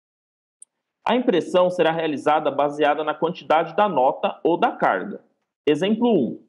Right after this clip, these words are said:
A nota fiscal veio com trinta caixas de cerveja, porém não foi coletado nada no recebimento.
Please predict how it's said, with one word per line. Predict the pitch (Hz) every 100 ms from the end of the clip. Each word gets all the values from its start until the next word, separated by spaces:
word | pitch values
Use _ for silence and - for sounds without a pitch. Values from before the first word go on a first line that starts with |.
| _ _ _ _ _ _
A | 135
nota | 160 214 262
fiscal | - - 170 175 143
veio | 147
com | 151
trinta | 151 170 220 220
caixas | 185 170 202 170
de | 170
cerveja, | - 208 151 110 95 - _ _ _ _ _
porém | 165 165 180
não | 185 254
foi | 254 202
coletado | 208 202 196 - 160 170 190
nada | 165 143 175
no | 196
recebimento. | 196 196 190 214 208 117 -